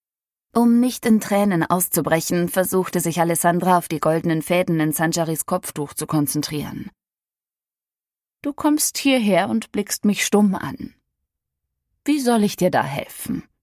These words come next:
Sanchari drückte sie sanft auf den Holzschemel. „Sag mir, was los ist.“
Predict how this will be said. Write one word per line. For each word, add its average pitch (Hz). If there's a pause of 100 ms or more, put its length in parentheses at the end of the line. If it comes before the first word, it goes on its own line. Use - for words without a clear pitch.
(880)
Sanchari 151
drückte 151
sie 151
sanft 156
auf -
den 151
Holzschemel. 151 (720)
„Sag -
mir, 196
was 240
los 302
ist.“ -